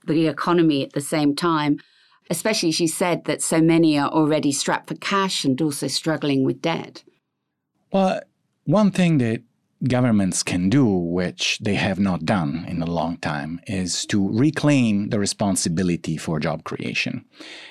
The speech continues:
Speaker 2: And this isn't some socialist statement. This is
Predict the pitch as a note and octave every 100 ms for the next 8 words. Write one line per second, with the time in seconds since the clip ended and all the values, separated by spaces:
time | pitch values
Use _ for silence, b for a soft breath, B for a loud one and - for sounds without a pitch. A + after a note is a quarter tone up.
0 | B D#3 - _ C#3+ A3 - A3+ D#3 C3
1 | B2 - - G#2+ F#2+ G2 F#2 D#2+ D#2 -
2 | - F#2 - - - A#2+ C3+ C#3+ - -
3 | A#2 G#2+ F#2+ - -